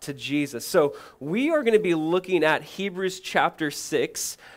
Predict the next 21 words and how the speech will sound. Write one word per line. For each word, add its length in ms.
verse 240
four 380
through 220
twelve 440
today. 460
And 380
this 560
is, 560
I 140
would 140
say 160
without 360
a 40
doubt, 720
this 440
chapter 520
and 120
chapter 260
ten 300
of 100
Hebrews 460